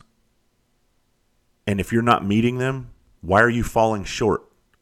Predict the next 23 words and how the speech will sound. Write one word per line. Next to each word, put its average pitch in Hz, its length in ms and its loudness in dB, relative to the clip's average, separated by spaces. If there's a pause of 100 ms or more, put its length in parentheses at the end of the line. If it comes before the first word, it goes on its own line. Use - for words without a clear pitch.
(1160)
Why 107 160 4
are 120 80 8
you 127 120 2
falling 120 340 0
short 110 280 -2
of 92 100 -6
your 98 120 -2
goals? 92 500 -2
Is 90 140 -8
it 101 60 -8
because 98 260 -4
of 90 60 -4
self-doubt? 104 640 0 (1120)
Or 101 100 2
is 90 60 0
it 98 120 4
excuses? - 760 -4 (1600)
There's 107 180 2
really 110 280 6
only 104 240 0
two 104 240 -2
options 95 420 -2
there. 71 300 -10